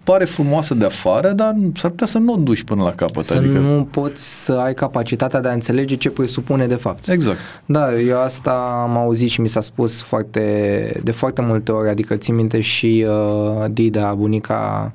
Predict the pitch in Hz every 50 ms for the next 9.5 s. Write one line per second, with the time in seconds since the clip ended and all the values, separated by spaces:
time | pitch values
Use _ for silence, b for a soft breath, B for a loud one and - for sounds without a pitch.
0 | B B B B B B B - 127 117 107 117 117 117 120 120 120 117 113 113
1 | 110 104 107 - - 117 113 113 120 120 123 120 117 113 117 120 123 120 117 113
2 | 113 117 113 113 117 113 117 120 110 107 - - 107 110 - 110 - - 135 139
3 | - 139 127 - - 127 127 - 127 120 120 123 131 127 120 110 107 117 135 156
4 | 180 180 170 - 147 147 143 - 135 131 - - 131 117 - - 180 208 - -
5 | 117 - 104 95 - - 95 - - 95 92 92 87 - - - - B B B
6 | B B B B B B B B 113 110 117 135 151 156 147 127 110 98 98 98
7 | 104 107 117 117 117 113 113 113 120 123 131 131 127 127 131 131 - - - -
8 | 120 113 113 - 113 - 127 127 - - 127 120 117 117 120 120 131 127 - -
9 | - - - 117 113 110 107 104 101